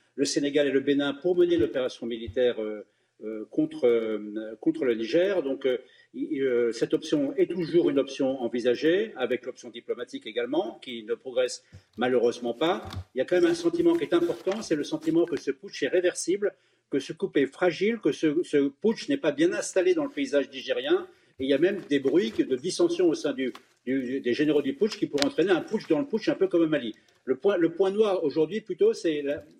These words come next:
la situation au niveau de l'Union africaine. Et ça, il faut que l'information soit confirmée, qui aurait rejeté, euh, le principe d'une opération militaire. C'est une information non officielle. Il faut attendre confirmation de communiqué de, de,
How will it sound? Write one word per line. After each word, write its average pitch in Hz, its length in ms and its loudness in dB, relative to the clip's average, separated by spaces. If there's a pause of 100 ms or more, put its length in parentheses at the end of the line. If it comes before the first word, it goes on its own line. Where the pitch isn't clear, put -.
la 151 80 -4
situation - 500 -2
au 170 60 4
niveau 160 200 4
de 135 120 0
l'Union 190 240 -2
africaine. 170 580 0 (380)
Et 131 80 0
ça, 202 160 2
il 180 80 4
faut 156 180 0
que 156 100 -8
l'information 165 460 0
soit 127 160 2
confirmée, 175 580 0
qui - 200 0
aurait 180 400 2 (260)
rejeté, 170 840 2 (120)
euh, 131 140 -2
le 147 100 -2
principe 170 320 0
d'une 147 160 -4
opération 139 420 -4
militaire. 156 540 -2 (380)
C'est 139 100 -8
une 170 100 4
information 165 440 0
non 202 160 -2
officielle. 190 420 0
Il - 20 -12
faut 165 100 2
attendre 156 380 -2
confirmation 170 500 0
de 156 100 2
communiqué 156 480 0
de, 139 280 -2
de, 127 220 0